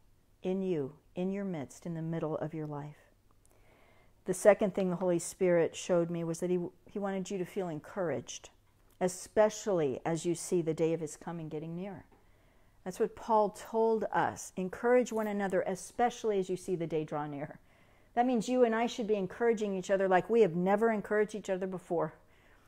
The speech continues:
Walk forward, walk in faith, walk in great power in these days, because he is soon returning.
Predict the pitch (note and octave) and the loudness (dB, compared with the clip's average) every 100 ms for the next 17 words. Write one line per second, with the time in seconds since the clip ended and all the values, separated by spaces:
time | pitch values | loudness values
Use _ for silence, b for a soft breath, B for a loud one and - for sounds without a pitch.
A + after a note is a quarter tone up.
0 | b b b F3+ G#3 G#3+ A3 - A#3 A3 | b b b 6 10 10 8 2 6 8
1 | G#3 F3+ F3 G3 G3 G#3+ F#3 - A3 G3 | 8 4 4 4 4 0 -4 -4 0 2
2 | F3 - F#3+ G3 A3 F#3+ G3+ G3 - - | 2 2 4 4 0 -2 0 0 -2 -6
3 | G3+ F#3+ F#3+ F#3 E3+ F3 E3 - E3+ D#3 | -2 0 0 -2 -4 -6 -6 -2 0 2
4 | D3+ E3 - F3 D#3+ - B - G#3 F3 | 0 -6 -4 -4 -4 -6 B -6 0 2
5 | E3 - G3 F3 D#3+ D#3 b - F3+ F3 | 0 -4 -2 -2 -4 -8 b -8 -6 -6
6 | F3 D#3 D3 | -12 -12 -12